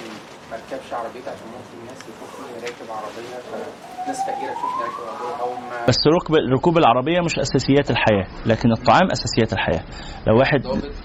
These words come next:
Speaker 2: لو واحد جعان وأنت بتاكل وهو جعان، نظرته ليك تبقى صعبة أوي، لكن هو راكب مواصلات وأنت راكب عربية، الفرق يسير. الفرق يسير، نعم. ده مش، مش من أساسيات الحياة،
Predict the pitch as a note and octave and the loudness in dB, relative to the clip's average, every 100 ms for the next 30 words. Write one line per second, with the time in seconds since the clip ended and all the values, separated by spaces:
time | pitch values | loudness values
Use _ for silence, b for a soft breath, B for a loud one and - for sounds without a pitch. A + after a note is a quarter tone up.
0 | - A#2 C#3 - C3 A#2+ B2 C3+ A#2+ G#2+ | 4 6 6 4 4 6 8 8 4 2
1 | A#2+ A#2+ A#2+ - C#3+ B2 A2 A2 C#3 C3+ | 0 2 2 6 6 6 4 4 4 4
2 | A#2+ B2+ E3+ G#3+ G#3+ - A2 A2 D3+ C#3 | 4 4 2 2 -2 0 2 4 4 4
3 | D3 - - A2 A#2 G2+ F#2+ - B B | 0 0 0 4 6 4 0 -4 B B
4 | B A#2 B2 B2+ D3 C#3 D#3 C#3 B2 B2 | B 4 6 6 6 4 2 0 4 4
5 | A#2+ C#3+ C3 A#2 B2+ B2+ C3 C#3 C#3 B2 | 4 6 4 4 2 4 4 4 6 6
6 | B2 D3+ F#3+ E3+ - C3+ A2+ G2+ - - | 6 4 4 2 2 2 2 0 -4 -10
7 | - - - - - - - - - - | -10 -14 -14 -14 -14 -16 -16 -16 -14 -14
8 | - - - - - - - A#2 - - | -14 -16 -14 -14 -12 -2 2 4 2 -4
9 | - - - F#2+ - - - A2 A2 G#2+ | -8 -12 -8 -4 -4 -6 -2 2 4 4
10 | A#2+ A#2 A#2 A#2 - A#2 A#2+ - D3+ C3 | 4 4 4 4 2 2 0 2 2 2
11 | G#2 D2 | 2 -2